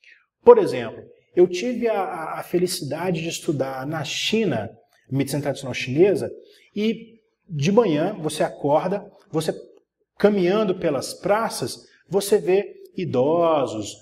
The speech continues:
adultos, crianças, enfim, muitas pessoas fazendo exercícios de tai chi, qigong, exercícios vários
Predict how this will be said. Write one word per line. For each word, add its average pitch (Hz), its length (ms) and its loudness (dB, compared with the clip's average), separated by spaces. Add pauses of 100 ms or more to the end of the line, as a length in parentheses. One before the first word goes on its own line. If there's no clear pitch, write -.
(140)
adultos, 143 720 0
crianças, 151 580 -2
enfim, 165 460 -6 (420)
muitas 208 520 2
pessoas 170 540 -2
fazendo 202 360 0
exercícios 202 1080 -2 (120)
de 147 120 -6
tai 147 240 0
chi, 170 640 0
qigong, - 800 -2 (140)
exercícios 247 760 0
vários 156 480 0